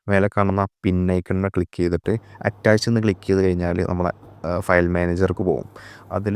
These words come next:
നമ്മളെ പി ഡി എഫ് എവിടെയാണോ സ്റ്റോർ ചെയ്ത് വെച്ചിട്ടുള്ളത് അത് നമ്മൾ സെലക്ട് ചെയ്തിട്ട് കൊടുത്തു കഴിഞ്ഞാൽ ഇവിടെ ഓപ്പൺ ആവും. അതിന് ശേഷം നമുക്ക് ഇനി ഫോട്ടോസൊക്കെ അറ്റാച്ച് ചെയ്യണമെന്നുണ്ടെങ്കിൽ നമ്മൾ എന്ത് ചെയ്യുക, പിൻ ഐക്കണിനെ ക്ലിക്ക് ചെയ്തിട്ട് ഇൻസേർട്ട് ഫോട്ടോ എന്ന് ക്ലിക്ക് ചെയ്ത് കഴിഞ്ഞാൽ നമ്മളെ ഗാലറി ഓപ്പൺ ആവും. അതിൽ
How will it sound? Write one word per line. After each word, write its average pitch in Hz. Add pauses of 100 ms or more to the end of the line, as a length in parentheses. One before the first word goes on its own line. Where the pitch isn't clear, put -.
(120)
നമ്മളെ 104
പി 101
ഡി 95
എഫ് - (280)
എവിടെയാണോ 92
സ്റ്റോർ 90
ചെയ്ത് 87
വെച്ചിട്ടുള്ളത് 87 (260)
അത് 98
നമ്മൾ 90
സെലക്ട് 85
ചെയ്തിട്ട് 90 (640)
കൊടുത്തു 90
കഴിഞ്ഞാൽ 85
ഇവിടെ 87
ഓപ്പൺ 80
ആവും. 73 (580)
അതിന് 120
ശേഷം 123
നമുക്ക് 123
ഇനി 131
ഫോട്ടോസൊക്കെ 127 (140)
അറ്റാച്ച് 101
ചെയ്യണമെന്നുണ്ടെങ്കിൽ 90
നമ്മൾ 87
എന്ത് 87
ചെയ്യുക, 85
പിൻ 92
ഐക്കണിനെ 95 (120)
ക്ലിക്ക് -
ചെയ്തിട്ട് 92 (400)
ഇൻസേർട്ട് 123
ഫോട്ടോ 107
എന്ന് 110
ക്ലിക്ക് 107
ചെയ്ത് 101
കഴിഞ്ഞാൽ 90 (200)
നമ്മളെ 104
ഗാലറി 98
ഓപ്പൺ 87
ആവും. 80 (160)
അതിൽ 104